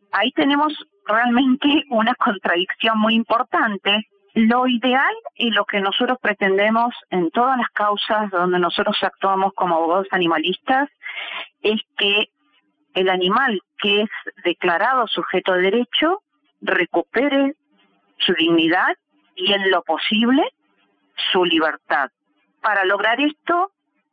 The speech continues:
tiene que ser destinado, lo menos, a un santuario de su especie. En caso de que no pueda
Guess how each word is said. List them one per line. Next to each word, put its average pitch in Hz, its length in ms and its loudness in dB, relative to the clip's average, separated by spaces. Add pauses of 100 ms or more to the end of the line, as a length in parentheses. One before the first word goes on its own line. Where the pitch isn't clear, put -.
(140)
tiene 208 260 -2
que 180 200 -2
ser 180 180 0
destinado, 175 760 0 (360)
lo 165 120 0
menos, 175 280 0 (120)
a 175 80 0
un 165 100 -2
santuario 147 760 -2 (380)
de 170 180 2
su 175 60 0
especie. 147 580 -4 (840)
En 185 160 0
caso 220 640 -2
de 190 220 0
que 208 160 0
no 196 220 0
pueda 160 640 0